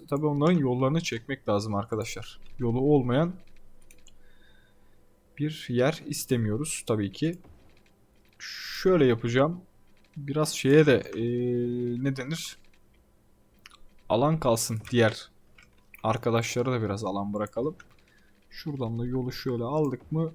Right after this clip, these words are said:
mis tadından yenmez. Yeni maden ocakları tesisimiz vatana millete hayırlı uğurlu olsun diyelim.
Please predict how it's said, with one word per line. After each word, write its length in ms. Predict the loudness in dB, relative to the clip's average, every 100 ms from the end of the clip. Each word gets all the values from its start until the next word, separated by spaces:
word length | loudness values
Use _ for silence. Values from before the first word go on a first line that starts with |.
| -4
mis 480 | -2 0 -2 -6 -8
tadından 480 | -8 -6 -4 -2 -2
yenmez. 640 | -2 -4 -6 -8 -8 -10 -14 -18 -20 _
Yeni 220 | 2 2
maden 400 | 6 8 8 6
ocakları 520 | 4 2 0 -2 -4
tesisimiz 840 | 2 4 4 2 -2 -2 -2 -4 -10 _ -20 _ _ -20 -20 _
vatana 380 | 4 6 6 4
millete 380 | 2 0 -2 -4
hayırlı 480 | -2 6 8 8 8
uğurlu 280 | 8 8 8
olsun 340 | 8 4 2
diyelim. 300 | 2 2 -4